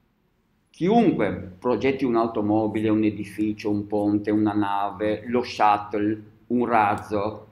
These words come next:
o, eh, un, uno skateboard, non può non tener conto di questi.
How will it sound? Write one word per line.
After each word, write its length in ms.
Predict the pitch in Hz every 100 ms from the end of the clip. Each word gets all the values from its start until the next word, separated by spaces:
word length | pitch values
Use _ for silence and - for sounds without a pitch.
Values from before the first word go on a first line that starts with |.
| _ _ _
o, 440 | - 110 107 104 104
eh, 360 | 104 101 101 98
un, 720 | 104 104 107 104 104 104 107
uno 160 | 127 139
skateboard, 760 | - 139 117 98 110 110 - - - -
non 400 | 131 147 160 160
può 480 | 160 175 240 - - 147
non 300 | 151 156 151
tener 300 | 135 127 -
conto 320 | 110 117 170
di 120 | 165
questi. 380 | - 87 -